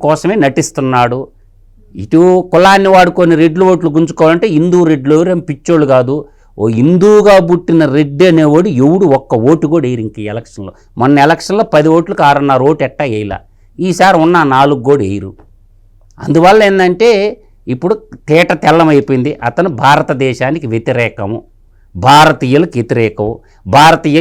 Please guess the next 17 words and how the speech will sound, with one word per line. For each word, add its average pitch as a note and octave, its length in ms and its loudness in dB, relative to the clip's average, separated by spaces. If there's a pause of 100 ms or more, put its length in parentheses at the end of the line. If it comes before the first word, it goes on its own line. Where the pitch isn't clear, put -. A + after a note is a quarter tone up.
హిందూ D3 220 2 (140)
ధర్మానికి B2+ 520 0
వ్యతిరేకమని A#2+ 600 -2 (320)
తేట C#3+ 260 2 (160)
తెల్లమైపోయింది. B2+ 680 0 (400)
అది E3+ 220 2 (920)
హిందువులకి F#3 840 4 (100)
వ్యతిరేకమైనటువంటి D3 1120 0 (140)
పార్టీ A2 340 -8
అని F#2 160 -12
మాత్రం F#2 300 -16
నేను F#2 160 -16
చెప్పగలను. - 360 -20 (1300)
హండ్రెడ్కి B3+ 520 4
హండ్రెడ్ F#3 300 2
పర్సెంట్ F3+ 420 0 (840)
అది G3 180 0